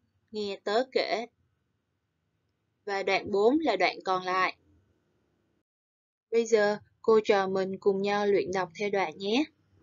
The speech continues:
Các bạn cùng đọc với cô đoạn thứ nhất nào. Làm bạn với bố. Tớ rất thích làm bạn với bố. Khi còn nhỏ, tớ thích bố làm ngựa cho tớ nhong nhong.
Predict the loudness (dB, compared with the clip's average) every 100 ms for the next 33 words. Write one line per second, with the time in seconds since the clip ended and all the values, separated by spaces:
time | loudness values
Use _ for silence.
0 | _ _ _ _ _ _ _ _ _ _
1 | _ -2 2 4 2 2 2 2 0 0
2 | 2 4 6 4 4 0 -2 -2 0 2
3 | 0 0 0 -2 -6 _ _ _ _ _
4 | _ _ _ _ _ _ _ -4 -2 0
5 | 0 0 -2 -2 2 4 4 2 2 2
6 | 0 -6 _ _ _ _ _ -2 2 4
7 | 4 4 2 0 -4 -2 0 0 -2 -4
8 | -4 -6 0 2 4 4 4 4 0 _
9 | _ _ _ _ _ _ -2 -2 0 -4
10 | -4 -6 -4 -2 -2 -4 _ _ _ _
11 | 2 4 4 2 -2 4 6 8 6 4
12 | 0 -4 -2 -2 -2 -2 -2 -2 -2 0
13 | 2 2 2 2 2 0